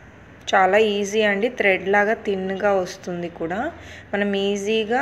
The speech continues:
ఇలా ఓం నమః శివాయ అంటూ chanting చేస్తూ ఇలా ఒత్తులు చేసుకుని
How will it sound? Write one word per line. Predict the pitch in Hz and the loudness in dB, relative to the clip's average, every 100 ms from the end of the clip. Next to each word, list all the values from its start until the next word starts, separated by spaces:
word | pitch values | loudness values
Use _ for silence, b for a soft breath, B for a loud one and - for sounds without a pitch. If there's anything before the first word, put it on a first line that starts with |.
| 285 | 2
ఇలా | 226 208 190 190 | 2 4 2 0
ఓం | 190 196 | 0 -2
నమః | 190 196 190 | -2 -4 -6
శివాయ | - 190 185 190 185 | -4 0 2 0 -2
అంటూ | 180 175 202 208 | -4 -4 -4 -2
chanting | 190 165 170 165 185 185 - | 0 0 -2 -6 -6 -6 -6
చేస్తూ | 170 165 - 233 453 - B B B B B - 208 | -6 -6 -6 -4 -4 -8 B B B B B -4 2
ఇలా | 196 190 180 175 | 4 4 4 0
ఒత్తులు | 175 214 208 214 | 0 0 0 0
చేసుకుని | 196 196 - 196 214 | -2 -4 -8 -6 -4